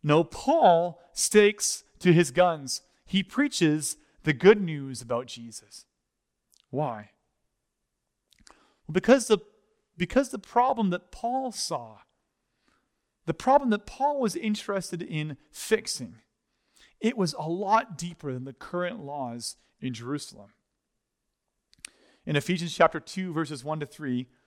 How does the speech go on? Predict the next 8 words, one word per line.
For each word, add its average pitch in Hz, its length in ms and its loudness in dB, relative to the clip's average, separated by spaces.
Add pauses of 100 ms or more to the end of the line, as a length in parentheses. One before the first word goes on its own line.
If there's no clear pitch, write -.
(540)
Paul 233 300 2
says 131 680 -6 (400)
that 135 120 0
our 160 240 6
fundamental 196 640 -2
problem 127 720 -6 (180)
isn't 135 500 -4 (240)
racism. 120 600 -12